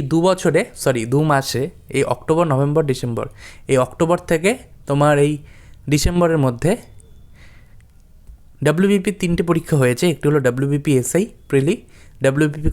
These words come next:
কনস্টেবল সেটা একটাই পরীক্ষা, এবং কেপি কনস্টেবল প্রিলি, ঠিক আছে?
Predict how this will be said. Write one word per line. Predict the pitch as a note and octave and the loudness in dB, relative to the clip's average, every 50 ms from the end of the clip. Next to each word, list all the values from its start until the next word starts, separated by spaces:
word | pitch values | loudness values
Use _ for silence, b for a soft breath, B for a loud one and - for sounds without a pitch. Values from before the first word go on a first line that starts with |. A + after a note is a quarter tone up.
| - | 0
কনস্টেবল | C#3 C3 B2+ - - D3 D3 F3+ A#3+ A3 - - - | 0 -2 -2 -2 -2 0 0 0 -2 -2 -6 -8 -8
সেটা | - C#3 - C#3 B2+ | -6 -2 0 0 0
একটাই | - - - D3+ D#3+ D3+ D#3 | -2 -2 -4 -4 -2 0 -2
পরীক্ষা, | D3 D3+ D3 - - G#3 A#3 - b b b b b b b b b b A#2+ | -2 -2 -4 -2 -2 -2 -2 -2 b b b b b b b b b b 0
এবং | B2+ C#3+ F3+ G#3+ G#3+ - - - | 2 2 2 0 -2 -6 -8 -4
কেপি | - D#3+ C#3+ E3 D3+ C3+ | -2 -2 0 0 0 0
কনস্টেবল | C3 A#2+ - - - A#2 A2 A2+ G#2+ - | 0 -2 -2 -4 -6 -6 -6 -6 -6 -6
প্রিলি, | A#2+ A2 G#2+ G#2 - G2 - | -6 -6 -6 -8 -12 -4 -2
ঠিক | F3 G3+ B3+ A3+ | 0 2 2 0
আছে? | - B2+ | 0 -4